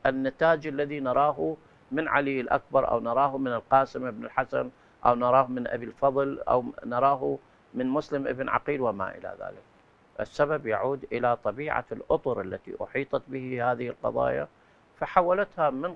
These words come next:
قصة حصلت في القرن الأول الهجري إلى قصة تدخل العالم في كل عاشوراء وفي كل صفر بمرجل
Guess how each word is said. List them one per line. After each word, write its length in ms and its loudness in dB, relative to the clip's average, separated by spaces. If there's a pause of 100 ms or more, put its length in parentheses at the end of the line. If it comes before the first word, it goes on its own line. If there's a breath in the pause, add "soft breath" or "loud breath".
قصة 320 -4
حصلت 520 0 (540 soft breath)
في 280 0
القرن 440 0
الأول 500 2
الهجري 580 -8 (640)
إلى 500 4 (540)
قصة 640 2 (880)
تدخل 560 -2
العالم 680 4
في 160 -8 (140)
كل 280 -2
عاشوراء 760 2
وفي 280 -8 (100)
كل 280 -4
صفر 400 2 (640 soft breath)
بمرجل 800 0